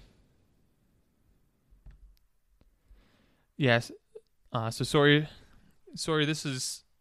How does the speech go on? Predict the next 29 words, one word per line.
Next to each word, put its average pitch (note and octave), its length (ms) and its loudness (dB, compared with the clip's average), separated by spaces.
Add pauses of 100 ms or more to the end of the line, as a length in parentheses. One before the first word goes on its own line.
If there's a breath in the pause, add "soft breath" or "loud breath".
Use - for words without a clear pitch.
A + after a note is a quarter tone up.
(420)
I C3 100 0
didn't C3+ 260 2
bring A#2+ 200 4
this G#2+ 220 -2
up, A2+ 220 2
but G#2 240 -2
this A#2+ 220 -6
is A#2 60 -8
something A2 300 2
I G2+ 40 0
wanted A2 340 4
to A2 60 -2
bring G#2+ 200 0
up. G#2+ 120 -6
So - 80 -8
s-, - 140 -10 (140)
the, A2 120 0
the, - 180 0 (220)
ah, E3+ 200 0 (1040 loud breath)
tongue-tied. C3+ 480 0 (220)
So C#3+ 180 6
thanks E3 240 8
for D#3+ 100 10
bringing C#3 440 10
it G2+ 120 6
up. G2+ 280 4 (400 soft breath)
Uh, A2+ 160 4
Sori C#3+ 320 6
said, B2 360 6